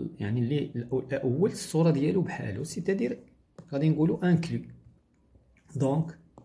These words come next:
آه، الصورة نتاع المجال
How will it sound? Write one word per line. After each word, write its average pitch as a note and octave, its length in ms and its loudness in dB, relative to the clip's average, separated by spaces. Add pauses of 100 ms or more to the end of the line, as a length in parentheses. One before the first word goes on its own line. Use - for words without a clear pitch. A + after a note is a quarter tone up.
(2250)
آه، G#2 320 0 (320)
الصورة E3+ 500 4
نتاع A#2 260 -2
المجال F#2 560 -6